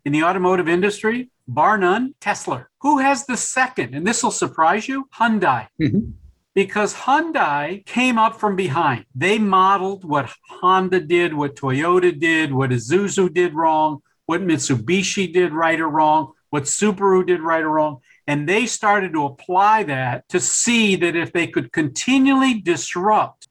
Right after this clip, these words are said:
Speaker 1: the customer experience in a
Speaker 2: Mm-hmm.
Speaker 1: good way, the customer would gravitate to their business. If you talk to a Hyundai owner today, I've never talked to one that didn't have a love affair with their car and their dealer.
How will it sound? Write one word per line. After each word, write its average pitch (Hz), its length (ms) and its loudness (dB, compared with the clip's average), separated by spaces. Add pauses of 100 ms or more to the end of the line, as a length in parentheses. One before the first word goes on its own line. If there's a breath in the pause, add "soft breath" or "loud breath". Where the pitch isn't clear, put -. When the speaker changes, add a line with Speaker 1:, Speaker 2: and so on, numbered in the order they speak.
Speaker 1:
the 156 80 -2
customer 233 920 -2
experience 190 1080 -4 (120)
in 190 160 0
a 175 160 0
Speaker 2:
Mm-hmm. 131 80 -10
Speaker 1:
good 202 340 0
way, 160 400 -2 (140)
the 151 100 -2
customer 214 720 0
would 156 260 -2
gravitate 165 800 -2
to 151 120 -2
their 147 200 0
business. - 580 -4 (460)
If 143 160 0
you 285 180 4
talk 240 360 2
to 185 120 2
a 135 80 0
Hyundai 208 600 0
owner 160 340 0
today, 151 500 -2 (180)
I've 151 200 -2
never 220 560 0
talked 202 400 0
to 175 60 0
one 143 340 -2 (160)
that 156 260 -2
didn't 202 300 0
have 175 220 -2
a 175 40 -2
love 170 320 0
affair 160 340 -2
with 143 180 0
their 151 160 0
car 143 520 0
and 143 120 0
their 139 120 0
dealer. 123 300 -2